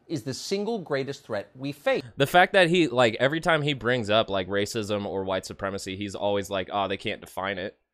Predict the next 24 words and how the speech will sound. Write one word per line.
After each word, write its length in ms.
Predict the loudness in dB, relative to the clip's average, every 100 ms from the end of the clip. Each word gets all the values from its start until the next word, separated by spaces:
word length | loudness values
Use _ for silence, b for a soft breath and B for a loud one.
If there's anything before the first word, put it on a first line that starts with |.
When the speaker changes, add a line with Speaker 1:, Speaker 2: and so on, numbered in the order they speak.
| b b
Speaker 2:
They 120 | -6 -4
can 180 | -2
never 240 | 0 0 -2
define 440 | -4 -4 -2 -2
it." 180 | -6 -10 _ b b b
And, 420 | -2 0 0 -2 -4
um, 320 | -2 -2 -2
it's, 300 | -6 -8 -8 -10
it's, 240 | -10 -10
it's 180 | -10 -8
so 240 | -4 -2 0
obvious 460 | 0 0 -2 -4
that 160 | -4 -4
he 160 | -6
can 420 | -8 -8 -8 -10 -6
use 480 | -2 -2 -2 -6
the 140 | -8 -6
internet 580 | -4 -4 -4 -6 -8 -6
much, 340 | -6 -6 -10 -10
much 320 | -6 -6 -4
like 220 | -4 -2
everyone 460 | -4 -2 -4 -6 -6
else 280 | -4 -4 -4
does 500 | 0 2 2 -2 -10